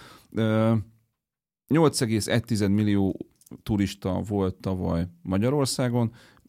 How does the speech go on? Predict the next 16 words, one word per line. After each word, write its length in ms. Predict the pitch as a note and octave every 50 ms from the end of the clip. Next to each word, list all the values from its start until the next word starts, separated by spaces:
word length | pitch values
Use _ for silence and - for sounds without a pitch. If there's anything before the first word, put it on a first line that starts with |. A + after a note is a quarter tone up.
| _ - - - -
a 60 | F#2+ A2
mi 160 | A#2+ B2+ B2
becslésünk 640 | A2 A#2 G#2+ G2 - - G#2 G2+ - - G2+ F#2+ -
szerint 500 | - A2+ A2+ A2 A2 A2 G2+ - - - _
ennek 480 | - G2+ G#2+ G#2 G#2 G#2 G2+ G2 - - - -
a 180 | - - - F#2+
fele 520 | - - C3 A2+ A2+ G#2 A#2+ B2 A#2 A#2+ - _
hajózik, 720 | - G#2 F#2+ F#2+ F2+ E2 D#2 D2+ - F2 E2 E2+ - - _
vagy 200 | - A2+ A2+ -
fa-, 160 | - - A2 G#2+
hajóval 380 | A2 A#2 G#2+ G2 F#2 F2+ E2
érkezik, 540 | F2 A2+ C3+ - - C#3 C3 C3 C#3 C3 -
vagy 160 | - A#2 A2+
pedig 380 | - - A#2 G#2+ A2 A2+ A2+ A2
felszáll 500 | - - A2 G#2 G#2 - - - G2 G2
valamilyen 540 | G2 G2+ G2 F#2+ G2 F#2+ F#2+ F#2+ F#2+ G2